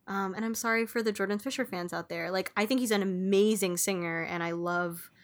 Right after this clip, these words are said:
um, I love his Twitter videos of him singing at the piano 'cause they're always fucking good. But, um, I don't know if I like him anymore.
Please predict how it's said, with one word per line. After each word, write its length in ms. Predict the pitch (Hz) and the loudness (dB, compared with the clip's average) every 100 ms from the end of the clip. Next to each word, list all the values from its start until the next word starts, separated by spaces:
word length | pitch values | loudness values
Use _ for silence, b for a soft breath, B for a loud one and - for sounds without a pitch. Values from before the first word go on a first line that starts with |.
| b b b - | b b b -6
um, 300 | 170 160 - | -6 -6 -4
I 100 | 196 | -2
love 340 | 190 196 202 | 2 2 2
his 220 | 202 208 - | -4 -4 -4
Twitter 460 | - 190 185 180 175 | -2 0 2 0 -2
videos 520 | 165 170 180 220 - | -2 2 2 0 -4
of 140 | 175 | -8
him 180 | 185 180 | -8 -6
singing 320 | - 170 175 | -4 -4 -6
at 100 | 170 | -8
the 60 | 170 | -12
piano 480 | - 156 156 190 214 | -12 -10 -6 -6 -6
'cause 360 | 185 170 - - | -6 -8 -8 -8
they're 140 | 160 | -8
always 400 | 156 160 160 - - | -4 -6 -6 -12 -12
fucking 200 | 175 156 156 | -10 -10 -10
good. 380 | 156 160 202 - b b b _ | -8 -6 -8 -10 b b b _
But, 260 | 180 170 170 - | -8 -8 -8 -10
um, 440 | 170 165 160 160 - | -10 -8 -10 -14 -16
I 100 | 170 | -14
don't 120 | 202 | -8
know 120 | 220 226 | -6 -6
if 100 | - | -8
I 80 | - | -10
like 240 | 156 220 | -10 -6
him 100 | 214 | -6
anymore. 520 | 180 131 - 143 - | -8 -10 -10 -10 -10